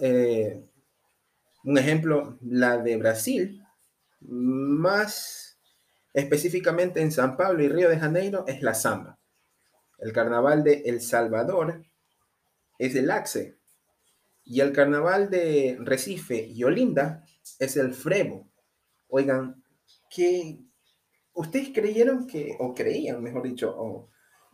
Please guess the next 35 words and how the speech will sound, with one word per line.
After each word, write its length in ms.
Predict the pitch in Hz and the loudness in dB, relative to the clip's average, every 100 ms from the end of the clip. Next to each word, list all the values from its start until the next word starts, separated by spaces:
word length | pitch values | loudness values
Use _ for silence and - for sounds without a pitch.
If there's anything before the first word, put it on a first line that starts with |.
| - | -4
o 220 | 120 117 | 0 0
en 80 | 123 | 0
su 180 | - 123 | -4 -2
vida 500 | 165 180 151 120 131 | -2 0 2 2 2
han 80 | 165 | 4
de 100 | 151 | 4
haber 200 | 156 156 | 4 2
pensado 440 | 139 - 95 170 | 0 0 0 2
de 80 | 151 | 2
que 80 | 143 | 0
el 60 | |
carnaval 500 | 127 123 120 123 180 | 0 -2 0 0 -2
tenía 340 | 180 151 151 170 | -2 -2 0 0
un 240 | 147 156 | 2 0
concepto 580 | 160 143 - 120 - 202 | 0 -2 -2 -2 -2 -6
como 220 | 117 101 | -4 -2
esto? 380 | 151 156 143 - | -2 -2 -8 -6
La 160 | 107 107 | 2 4
verdad 220 | 107 139 | 4 2
es 100 | 147 | 0
que 200 | 107 98 | -4 -2
yo 300 | 110 143 131 | 4 4 2
no 260 | 98 101 95 | -4 -4 -4
lo 220 | 90 87 | -4 -8
creí. 220 | - 85 _ _ _ _ _ | -12 -20 _ _ _ _ _
Y 80 | - | -8
les 160 | 107 101 | -4 2
soy 100 | 135 | 4
muy 140 | 143 | 4
sincero, 320 | 131 131 139 | 4 4 4
no 100 | 127 | 4
lo 160 | 143 139 | 4 2
creía 340 | 120 131 143 | 2 2 2
hasta 440 | - 127 - 127 123 | 0 -6 -4 -4 -2
que 260 | 117 113 | -4 -4